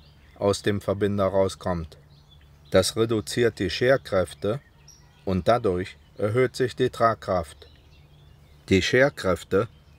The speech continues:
werden von vielen total unterschätzt. Aber genau die sind es, die eure Knoten um bis zu über fünfzig Prozent schwächen.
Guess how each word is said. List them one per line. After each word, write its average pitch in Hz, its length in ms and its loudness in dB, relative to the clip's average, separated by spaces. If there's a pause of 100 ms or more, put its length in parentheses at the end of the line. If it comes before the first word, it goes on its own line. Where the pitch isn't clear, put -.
(140)
werden 104 340 0
von 98 240 -2
vielen 117 540 -2 (560)
total 123 720 0
unterschätzt. 131 880 -2 (680)
Aber 107 280 4
genau 104 480 0 (220)
die 151 260 0
sind 113 420 0
es, 95 320 -2 (440)
die 98 140 6
eure 101 360 2
Knoten 123 720 -2 (560)
um 101 380 0
bis - 360 0
zu 165 180 2
über 147 260 2
fünfzig - 580 -4
Prozent 131 640 -2 (180)
schwächen. 90 600 -2